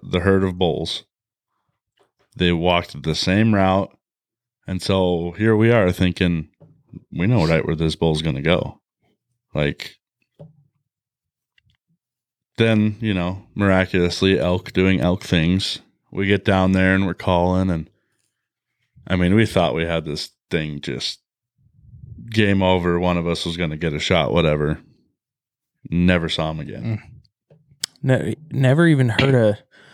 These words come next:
Speaker 3: I mean, that's at that really when we realized that, uh, we felt like rut was over, was because we didn't even hear even, like, a scratch bugle or anything. I mean, it was just a, it was quiet. And that really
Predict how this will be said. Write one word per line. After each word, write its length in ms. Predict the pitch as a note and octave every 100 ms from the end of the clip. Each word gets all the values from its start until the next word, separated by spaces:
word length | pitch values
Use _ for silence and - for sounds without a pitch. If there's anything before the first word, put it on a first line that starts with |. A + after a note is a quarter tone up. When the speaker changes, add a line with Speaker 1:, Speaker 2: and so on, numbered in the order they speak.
| _ -
Speaker 3:
I 40 |
mean, 120 | C3 B2+
that's 260 | C#3+ D#3+
at 80 | C3
that 180 | A#2 -
really 420 | D3 C3+ C#3 C3+ -
when 220 | C3 A#2+
we 100 | A2+
realized 500 | G#2+ G#2+ G2+ F#2+ G2
that, 200 | G#2 F#2+ -
uh, 120 | A2+ G#2
we 160 | A#2 A2+
felt 420 | - A#2+ A#2+ -
like 260 | A#2 G#2 A2+
rut 240 | A2+ -
was 160 | G2+ G2
over, 400 | A2 A2+ G2+ F2+
was 200 | F#2+ G2
because 360 | G2 G2+ G2
we 140 | G#2+ A2
didn't 160 | A2+
even 220 | G#2+ G2
hear 520 | G2+ - G#2+ G2+ F#2+ - _ _ - - C#3+
even, 240 | C3 A2+
like, 160 | G#2 F#2+
a 60 | F2+
scratch 540 | - F#2+ F#2 G2 -
bugle 360 | D#2+ A#1+ A1+ A1
or 60 |
anything. 440 | A#1+ B1 A1+ - - - -
I 20 |
mean, 140 | G2
it 120 | G2+ D#2+
was 180 | F2
just 260 | G#2+ F#2+ -
a, 180 | F2+ D#2+ _ _ - _ -
it 100 | A#2
was 120 | G2
quiet. 460 | - F#2+ F2+ - - _ _ _ _ _ -
And 340 | A#2 G#2+ G#2+ -
that 200 | A#2+ F2
really 340 | B2+ B2